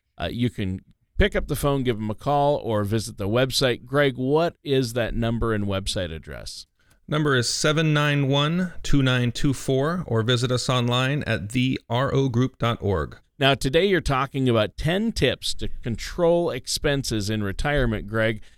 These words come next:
Speaker 1: And so far, you've covered seven of the tips. I've been taking notes. Now, number one was cut where it doesn't hurt, sell what you aren't using, control your credit, uh, use your head when you travel, be smart about it,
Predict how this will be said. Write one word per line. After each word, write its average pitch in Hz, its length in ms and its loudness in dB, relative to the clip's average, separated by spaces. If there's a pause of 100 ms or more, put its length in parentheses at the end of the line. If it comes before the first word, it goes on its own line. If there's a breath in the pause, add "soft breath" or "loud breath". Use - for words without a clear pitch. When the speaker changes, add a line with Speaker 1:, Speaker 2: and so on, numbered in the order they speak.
(140)
Speaker 1:
And 120 160 -2
so 208 220 4
far, 156 240 2
you've 143 220 0
covered 120 320 0
seven 151 400 2
of 120 80 0
the 107 80 -2
tips. - 480 -2
I've 110 180 -2
been 113 140 -4
taking 196 420 -2
notes. 104 320 -4
Now, 107 260 -2 (360)
number 147 260 2
one 151 220 2
was 117 180 0
cut - 380 0
where 151 180 2
it - 80 -4
doesn't 135 300 0
hurt, 117 400 -2 (440)
sell 160 560 4
what 165 200 2
you 139 180 4
aren't 131 220 0
using, 110 560 -2 (120)
control 127 600 2
your 175 200 0
credit, 110 600 -2 (500)
uh, - 200 -6
use 147 420 2
your 196 120 4
head 147 280 2
when 117 160 0
you 117 100 2
travel, 110 460 0
be 104 140 -4
smart 143 360 2
about 98 360 0
it, - 120 -2